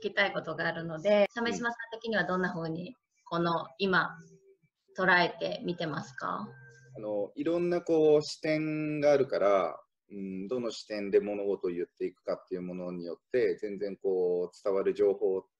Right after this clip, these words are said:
Speaker 2: ていうか、伝えたい情報が変わるんですけど、まあその、うん、大事なのは、結局、
Speaker 1: うん。
Speaker 2: えー、まあ今起こっている状況からどんな風になっていくかっていうことを予測をいくつか、シナリオをやっぱり考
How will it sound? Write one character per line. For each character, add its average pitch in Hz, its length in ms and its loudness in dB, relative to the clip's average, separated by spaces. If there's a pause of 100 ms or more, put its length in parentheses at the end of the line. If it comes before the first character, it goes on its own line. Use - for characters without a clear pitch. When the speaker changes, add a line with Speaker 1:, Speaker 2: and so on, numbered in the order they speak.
Speaker 2:
て 98 60 0
い - 20 2
う - 20 -6
か、 76 260 -6 (140)
伝 104 120 4
え - 20 2
た 113 100 0
い 92 100 4
情 85 140 -2
報 - 140 -6
が 80 180 -4
変 107 100 -2
わ 104 80 2
る 95 120 -4
ん 76 100 -12
で 78 80 -12
す - 60 -20
け 78 100 -10
ど、 87 360 -4 (580)
ま 120 140 -2
あ - 20 -2
そ 110 160 -12
の、 101 340 -4 (960)
う 78 320 -16
ん、 - 60 -20
大 151 180 0
事 175 100 -2
な 175 140 0
の 98 160 0
は、 95 360 2 (300)
結 - 160 -2
局、 131 220 0
Speaker 1:
う 123 520 4
ん。 - 60 -20 (920)
Speaker 2:
え 73 600 -18
ー、 - 20 -10
ま 139 80 -4
あ 120 40 -2
今 139 200 -2
起 98 60 2 (180)
こ 120 240 0
っ - 60 -20
て 98 80 2
い 87 100 0
る 80 160 -8
状 98 200 2
況 92 280 -2
か 95 140 0
ら 95 340 0
ど 139 80 0
ん 139 60 -4
な 147 60 -4
風 151 140 -6
に 87 140 -8
な 107 120 -6
っ - 100 -18
て 90 80 -6
い 82 80 -8
く - 160 -20
か 82 140 -6
っ - 100 -14
て 80 80 -6
い - 20 -2
う 76 80 -6
こ 90 120 -6
と 90 200 -2
を 87 80 -2
予 117 140 -2
測 147 360 -2
を 147 100 6
い 147 100 -4
く 139 120 -8
つ 135 120 -8
か、 - 300 -4
シ - 180 -8
ナ 131 100 -2
リ 135 100 0
オ 135 100 6
を 127 60 6
や 131 60 4
っ 131 60 -10
ぱ 131 80 2
り - 120 -2
考 - 140 -10